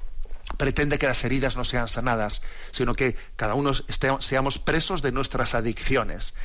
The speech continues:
Y así la población mundial será controlada, ¿eh? por los grandes ámbitos de poder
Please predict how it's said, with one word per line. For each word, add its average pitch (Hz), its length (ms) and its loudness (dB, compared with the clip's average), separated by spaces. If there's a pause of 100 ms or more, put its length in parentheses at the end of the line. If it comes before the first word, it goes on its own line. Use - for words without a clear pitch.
Y 117 100 0
así 131 400 2 (180)
la 120 160 4
población 113 440 4
mundial 123 340 2
será 120 220 2
controlada, 117 720 2 (1500)
¿eh? 123 180 -10
por 123 140 -2
los 117 100 0
grandes 127 360 2
ámbitos 127 440 0
de 117 100 0
poder 127 520 2